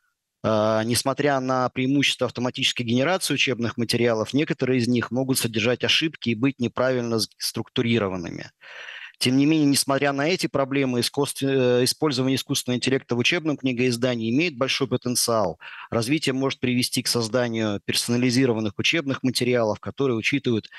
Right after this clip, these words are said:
индивидуальные потребности и возможности каждого студента. А, коллеги, ни-, никого не смущает, э, текст, который я сейчас говорю? Я не вижу чат,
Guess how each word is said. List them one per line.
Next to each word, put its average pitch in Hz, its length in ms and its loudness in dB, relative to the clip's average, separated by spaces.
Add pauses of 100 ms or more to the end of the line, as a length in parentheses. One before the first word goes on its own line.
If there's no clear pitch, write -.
(140)
индивидуальные 117 640 0
потребности 117 580 -2
и 101 40 -4
возможности 107 580 0
каждого 101 420 -2
студента. 101 600 -2 (580)
А, 113 440 0 (1500)
коллеги, 135 320 0
ни-, 127 240 2
никого 135 480 2
не 135 180 4
смущает, 139 540 0 (480)
э, 120 480 0
текст, - 260 -2
который 113 480 0
я 110 280 2
сейчас 104 380 -2
говорю? 110 480 0 (840)
Я 131 120 0
не 135 140 2
вижу 131 280 0
чат, - 280 0